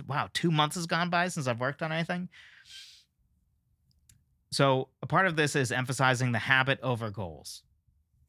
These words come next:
I still make goals every year,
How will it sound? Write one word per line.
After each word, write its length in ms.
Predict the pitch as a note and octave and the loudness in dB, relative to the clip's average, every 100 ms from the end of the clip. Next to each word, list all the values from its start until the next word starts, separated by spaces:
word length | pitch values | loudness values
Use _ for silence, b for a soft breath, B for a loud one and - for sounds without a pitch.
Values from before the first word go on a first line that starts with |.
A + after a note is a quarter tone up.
| _ _ _ _ _ _ _ - - _ - | _ _ _ _ _ _ _ -20 -20 _ -2
I 40 | |
still 200 | E3 B3+ | 0 0
make 280 | F#3 E3 D3+ | 2 0 2
goals 440 | C#3+ C3+ C3+ A#2 | 0 2 0 -2
every 320 | - C3 B2 B2+ | -2 -2 0 0
year, 440 | A#2+ A#2+ A#2+ A2+ | 0 0 0 -2